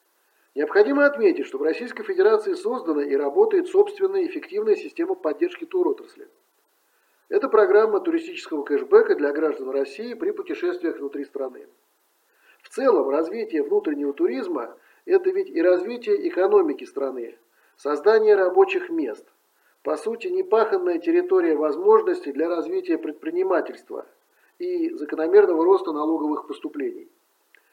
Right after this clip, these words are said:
Уникальность ситуации состоит в том, что отечественная туристическая отрасль получает возможность восстановиться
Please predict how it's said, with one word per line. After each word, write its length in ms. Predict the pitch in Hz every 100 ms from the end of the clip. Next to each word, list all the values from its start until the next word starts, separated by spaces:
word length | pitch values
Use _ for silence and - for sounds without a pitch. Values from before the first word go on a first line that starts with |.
| _ _ _ _ _ -
Уникальность 520 | 330 - 285 277 -
ситуации 500 | 240 233 202 180 180
состоит 420 | 156 147 180 180
в 80 | -
том, 180 | 233 240
что 160 | -
отечественная 640 | 165 180 202 175 - 147 143
туристическая 600 | 156 160 - - - 147
отрасль 460 | 175 - 220 - -
получает 500 | 139 147 170 170 156
возможность 560 | 156 165 185 160 143
восстановиться 800 | 139 - 139 151 202 - 143